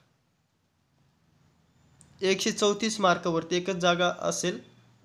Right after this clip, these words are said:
एकशे चौतीस मार्कावरती. आणि त्याच्यानंतर एससी होमगार्ड एकशे बत्तीस. त्याच्यानंतर एससी फिमेलवाल्यांचा जो कट ऑफ आहे तो फक्त एकशे चोवीस वरती लागलेला आहे. किती? एकशे चोवीस.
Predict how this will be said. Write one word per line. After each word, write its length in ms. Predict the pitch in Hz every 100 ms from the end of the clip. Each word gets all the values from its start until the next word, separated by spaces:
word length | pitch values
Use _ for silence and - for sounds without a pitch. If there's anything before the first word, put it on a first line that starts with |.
| - _ _ _ _ - - - _
एकशे 240 | 175 180 196
चौतीस 420 | 196 190 208 196
मार्कावरती. 720 | 180 175 190 190 180 175 180 - _ _ _ - - _ _ _
आणि 240 | - 165 175
त्याच्यानंतर 680 | 185 185 214 214 202 202 202 - _ - - - _ _ -
एससी 360 | 185 185 226 226
होमगार्ड 500 | 190 208 214 170 151 - - _ _ _ _ - - - - - -
एकशे 280 | 180 180 196
बत्तीस. 440 | 208 208 160 151 - - _ _ _ - - - _ _
त्याच्यानंतर 580 | 185 180 202 202 196 208 202 - _ -
एससी 320 | 190 190 220
फिमेलवाल्यांचा 760 | 220 196 208 214 202 196 196 196
जो 160 | 185
कट 200 | 185 185
ऑफ 100 | 208
आहे 100 | 196
तो 140 | 185 185
फक्त 200 | 180 175
एकशे 220 | 196 196 190
चोवीस 440 | - 190 208 208
वरती 240 | 185 185 185
लागलेला 320 | 175 165 147
आहे. 100 | 139
किती? 240 | 143 180
एकशे 280 | 190 180 196
चोवीस. 540 | - 175 143 127 -